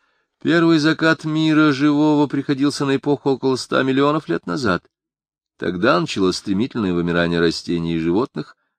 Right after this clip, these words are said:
вызванное, вероятно, близкой вспышкой новой. После упадка жизнь восстановилась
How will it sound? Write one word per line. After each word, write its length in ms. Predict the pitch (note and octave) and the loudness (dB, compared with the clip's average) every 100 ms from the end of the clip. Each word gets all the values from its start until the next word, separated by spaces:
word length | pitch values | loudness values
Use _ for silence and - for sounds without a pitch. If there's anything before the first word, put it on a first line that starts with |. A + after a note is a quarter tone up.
| _ | _
вызванное, 640 | E2+ G2 C3 C3 D3 C#3+ | 2 4 4 0 -4 -2
вероятно, 400 | C#3+ C#3+ C#3+ C3+ | -2 -2 -4 -6
близкой 460 | F#2+ F#2 F#2+ - G#2 | -6 -4 -4 -6 -8
вспышкой 580 | - - A#2 - C#3 C#3+ | -8 -8 -8 -6 -8 -4
новой. 340 | C#3+ F#2+ F2 _ _ _ _ _ _ _ _ | -2 -2 -4 _ _ _ _ _ _ _ _
После 320 | G3+ - G2+ | 2 4 2
упадка 540 | F#2+ G2+ G2 - F#2+ | 2 4 2 0 -2
жизнь 340 | F2 G2 E2 D#2+ | 2 2 2 -2
восстановилась 720 | D#2+ - E2+ G2+ E3+ D3 - | -6 -6 -4 -2 0 -2 -6